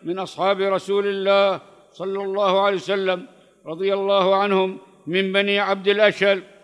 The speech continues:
كان شهد أحداً. قال: "شهدت أحداً مع رسول الله صلى الله عليه وسلم أنا وأخي، فرجعنا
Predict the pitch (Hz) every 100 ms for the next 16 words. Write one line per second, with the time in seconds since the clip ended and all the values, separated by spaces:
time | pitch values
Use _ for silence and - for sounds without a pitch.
0 | _ _ 147 190 202 190 202 196 202 214
1 | 202 208 208 202 175 - - _ _ _
2 | 165 190 202 185 185 202 202 208 208 190
3 | 202 202 185 180 - _ - 196 196 202
4 | - 202 202 202 196 196 196 175 - -
5 | - 220 233 202 190 196 185 202 202 185
6 | 196 185 170 - _ _ - 175 196 196
7 | 202 208 170 180 - _ _ _ 160 185
8 | 196 202 202 196 196 190